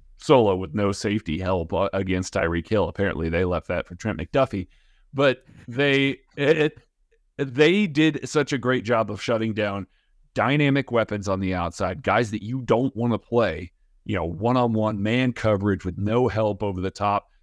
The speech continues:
They did such a good job of shutting them down time and time again and making life difficult, getting Tua off of his reads. You know, they, it, again, like we talked about in the postgame, they were in hell. That offense, offense was in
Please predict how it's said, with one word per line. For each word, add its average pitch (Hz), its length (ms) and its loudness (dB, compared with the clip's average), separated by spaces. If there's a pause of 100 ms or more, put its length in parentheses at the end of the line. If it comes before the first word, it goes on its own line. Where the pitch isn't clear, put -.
(100)
They 123 120 -2
did 113 160 0
such - 360 -2
a 120 60 0
good 107 160 -2
job 95 300 2
of 76 160 -8
shutting 120 560 0
them 107 160 0
down 98 440 -2 (340)
time 120 500 0
and 95 200 -2
time 107 360 -2
again 98 460 -2
and 92 180 -4
making 110 360 0
life 104 320 -2
difficult, 95 560 -4 (360)
getting 127 260 4
Tua 113 300 2
off 92 280 2
of 85 120 -10
his 90 160 -8
reads. 95 480 -4
You 98 80 -2
know, 92 140 -2 (400)
they, 160 140 6
it, 135 220 -2 (160)
again, 127 320 0
like 107 180 -2
we 143 100 2
talked 139 200 4
about 123 100 2
in 107 60 2
the 87 60 -2
postgame, 110 400 0
they 113 120 2
were 127 140 4
in 90 80 -2
hell. - 360 -4
That 117 220 0
offense, 107 380 0
offense 90 380 -4
was 90 180 -4
in 101 240 -8